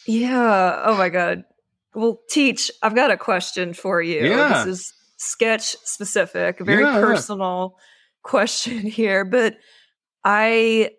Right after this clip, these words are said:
Speaker 1: I have a writing partner. I'm not taking any classes right now, but I feel like I should,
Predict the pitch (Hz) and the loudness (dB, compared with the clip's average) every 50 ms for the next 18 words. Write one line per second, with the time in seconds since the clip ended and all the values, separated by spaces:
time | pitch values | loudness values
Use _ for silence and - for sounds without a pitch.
0 | - 202 208 220 240 247 254 247 240 220 202 220 214 214 208 208 196 - 185 175 | -2 -2 0 2 2 2 2 2 2 2 2 2 2 2 2 -2 -2 -2 -2 -2
1 | 170 170 175 180 190 185 - - 208 190 196 220 220 226 220 214 220 - 196 185 | 0 -2 -2 0 -2 -2 0 -2 -2 0 0 0 0 2 0 0 0 2 2 2
2 | 185 185 - 185 180 - 185 175 165 165 180 175 175 170 170 - - 175 175 180 | 2 0 -4 -10 -6 -2 0 0 0 0 0 0 0 -2 -2 0 0 -2 -2 -2
3 | - - - - 226 254 339 330 349 349 330 - 240 220 220 220 - - 196 180 | -6 -12 -4 0 2 2 2 2 0 0 0 2 0 0 0 0 0 0 2 2
4 | 165 160 160 160 160 165 190 | 2 2 0 0 0 -2 -4